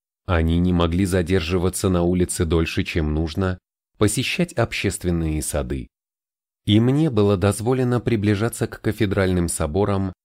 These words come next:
останавливаться на постоялых дворах.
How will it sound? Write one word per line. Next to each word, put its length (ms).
останавливаться 960
на 160
постоялых 680
дворах. 480